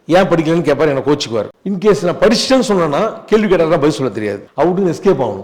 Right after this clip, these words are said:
"சார், பாதி படிச்சிட்டேன் சார், பாதி படிக்கல." ஏன்னா ஏன் படிக்கலன்னு கேட்க முடியாது, படிச்சியே இது பதில் சொல்லுனாலும் இந்த சப்ஜெக்ட் நான் வரலன்னு சொல்லிடலாம். அப்படி நான் அவாய்ட் பண்ணேன். அவாய்ட் பண்ணி அந்த ஐயாவை சந்திக்கிறது கூட எனக்கு ஆர்வம் கிடையாது,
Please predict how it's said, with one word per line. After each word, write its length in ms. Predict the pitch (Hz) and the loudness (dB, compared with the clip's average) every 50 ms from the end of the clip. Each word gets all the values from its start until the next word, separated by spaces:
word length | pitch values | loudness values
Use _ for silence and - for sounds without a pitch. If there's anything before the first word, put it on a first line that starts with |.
| - _ | -14 _
"சார், 340 | _ - - 113 95 - - | _ -12 -10 -10 -10 -10 -10
பாதி 300 | - 120 151 185 185 180 | -4 0 0 0 0 0
படிச்சிட்டேன் 340 | 160 - 175 175 160 185 180 | -2 -4 -6 -6 -4 -4 -4
சார், 260 | 156 120 160 175 175 | -4 -2 -4 -6 -4
பாதி 220 | - 113 110 98 98 | -4 -6 -6 -6 -6
படிக்கல." 600 | - 107 95 95 87 92 92 92 _ _ - 175 | -12 -14 -14 -14 -16 -16 -20 -20 _ _ -2 0
ஏன்னா 200 | 196 220 226 233 - - - - - _ | 2 2 2 0 -2 -6 -12 -18 -18 _
ஏன் 240 | - 151 180 226 233 | -2 2 2 2 2
படிக்கலன்னு 400 | 175 208 202 208 196 226 226 233 | 2 2 0 2 0 0 0 2
கேட்க 120 | 190 208 196 | 2 2 2
முடியாது, 580 | 175 180 165 160 143 127 127 147 - - - _ - | 2 2 2 2 0 0 -2 -4 -6 -8 -12 _ 0
படிச்சியே 640 | 190 220 233 - - 226 240 233 233 214 185 175 175 170 | 0 0 0 -2 -2 2 4 4 4 4 2 0 0 -2
இது 200 | 160 175 202 160 | 0 0 0 2
பதில் 240 | 160 202 240 277 208 | 2 4 4 4 4
சொல்லுனாலும் 720 | 185 240 247 233 226 220 233 277 294 - - - 196 180 208 | 4 2 4 4 4 4 4 4 2 0 -2 -8 -10 -10 -6
இந்த 140 | 226 226 240 - | 0 0 2 2
சப்ஜெக்ட் 380 | 233 214 185 269 262 220 202 185 | 2 2 0 0 0 2 2 2
நான் 120 | 190 185 | 4 4
வரலன்னு 360 | 156 165 175 185 185 190 185 | 4 4 4 4 4 2 2
சொல்லிடலாம். 400 | 185 147 135 123 117 107 104 104 - - _ _ | 0 -2 -2 -2 -2 -2 -6 -8 -10 -14 _ _
அப்படி 320 | - 139 139 - 247 226 | -4 -4 -4 -2 -4 -2
நான் 220 | 214 196 175 160 147 135 123 117 110 107 110 - | 0 0 0 0 0 -4 -4 -6 -8 -10 -10 -6
அவாய்ட் 260 | - 143 175 190 - - | -2 0 0 0 0 -2
பண்ணேன். 220 | 131 117 107 104 - - - - | -8 -8 -10 -12 -16 -12 -6 0
அவாய்ட் 260 | 151 196 208 170 151 | 2 2 2 2 0
பண்ணி 240 | 196 208 226 240 226 | -2 0 2 2 0
அந்த 240 | 180 160 156 139 | 0 0 -2 -2
ஐயாவை 440 | 135 135 151 185 185 185 180 - 175 | 0 0 2 2 2 2 2 0 -2
சந்திக்கிறது 320 | 175 180 190 165 202 175 190 | -2 -2 0 0 2 2 2
கூட 140 | 208 226 | 2 2
எனக்கு 160 | 214 175 143 131 | 2 2 2 2
ஆர்வம் 200 | 139 151 151 139 | 2 0 0 0
கிடையாது, 280 | 123 110 101 92 92 | -2 -4 -4 -6 -8